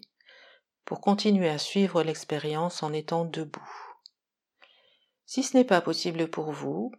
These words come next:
continuez assis. Ça fonctionne également. Voilà. Placez votre attention sur la façon dont vous êtes en contact avec la terre.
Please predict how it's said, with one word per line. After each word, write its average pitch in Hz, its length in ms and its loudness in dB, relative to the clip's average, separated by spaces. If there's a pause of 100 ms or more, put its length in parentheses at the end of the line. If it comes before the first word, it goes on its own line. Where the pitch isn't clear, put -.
continuez 190 760 0
assis. - 760 -8 (340)
Ça - 200 -4
fonctionne 151 540 -10
également. 131 500 -12 (2500)
Voilà. 185 440 -4 (4000)
Placez 285 320 8
votre 185 240 2
attention 175 720 2
sur 170 180 2
la 147 120 4
façon 180 640 0
dont 170 180 -2
vous 160 180 -4
êtes 170 160 0
en 156 80 -6
contact 156 540 -4
avec 143 240 -6
la 139 100 -6
terre. - 760 -18